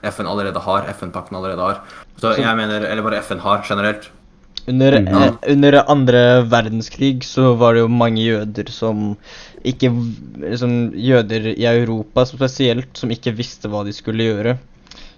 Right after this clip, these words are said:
Speaker 2: Så,
Speaker 1: Ja.
Speaker 2: ehm, det var mange som begynte å flytte til, ehm, det som da var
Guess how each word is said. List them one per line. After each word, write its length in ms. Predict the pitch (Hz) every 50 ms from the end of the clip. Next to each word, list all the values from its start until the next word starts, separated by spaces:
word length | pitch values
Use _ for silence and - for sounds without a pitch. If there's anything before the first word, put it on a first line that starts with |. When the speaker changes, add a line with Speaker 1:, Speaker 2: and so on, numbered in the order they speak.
| _
Speaker 2:
Så, 180 | - - 123 123
Speaker 1:
Ja. 560 | 120 120 120 120 120 120 117 117 117 117 117
Speaker 2:
ehm, 540 | 117 117 117 117 117 113 113 113 113 - - _ - - - - - - -
det 160 | - - 117
var 140 | 123 127 127
mange 280 | 131 127 123 120 113 104
som 420 | - - 117 113 113 113 117 104
begynte 600 | 62 73 98 117 110 120 113 107 101 - 104 -
å 540 | - 107 110 110 110 107 110 107 107 107 - -
flytte 440 | - - - 123 117 - - 110 107
til, 380 | - - 107 107 107 107 107 107
ehm, 500 | 110 107 107 110 107 107 107 107 107 104 - _ _ _ - - - - - - - - - - 113
det 180 | 117 123 120
som 260 | - 123 123 120 113 107 -
da 340 | - 113 110 113 117 117 120
var 640 | 113 110 117 113 110 117 113 113 117 117 117 117